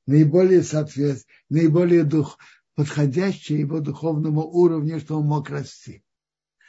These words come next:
Но если Бог посылает человека, не спрашивая его, и без его выбора в какое-то место, то очень похоже, что Бог хочет,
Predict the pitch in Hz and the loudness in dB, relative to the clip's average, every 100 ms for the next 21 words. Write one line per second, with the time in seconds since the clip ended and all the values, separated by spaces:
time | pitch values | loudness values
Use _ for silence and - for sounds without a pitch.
0 | _ _ 143 156 190 269 - 214 165 214 | _ _ 0 0 0 -4 -4 -4 -2 -2
1 | 214 196 156 175 185 180 - 180 170 113 | -4 -12 -10 -10 -10 -12 -12 -12 -10 -12
2 | 110 - 143 - _ _ _ _ _ _ | -14 -16 -20 -20 _ _ _ _ _ _
3 | _ _ _ _ 220 277 277 - 254 262 | _ _ _ _ 4 6 6 2 2 4
4 | 254 160 196 190 180 165 143 135 123 - | 4 4 4 8 8 8 6 0 -8 -12
5 | _ _ _ _ - 208 196 170 269 254 | _ _ _ _ 2 6 6 8 6 6
6 | 196 202 180 185 156 370 320 180 156 - | 6 6 4 2 0 -4 -4 -6 -8 -10
7 | 165 185 180 147 175 220 392 - - 143 | -8 -2 -2 -2 -6 -8 -12 -18 -16 -14
8 | 139 160 _ _ _ _ _ _ _ _ | -14 -18 _ _ _ _ _ _ _ _
9 | 156 202 214 240 254 233 175 135 135 107 | -6 -4 -4 -6 -6 -8 -8 -8 -8 -8
10 | 131 147 _ - _ _ 156 190 233 240 | -12 -14 _ -20 _ _ -2 0 0 -2
11 | - - 220 - 143 | -2 0 0 -2 -8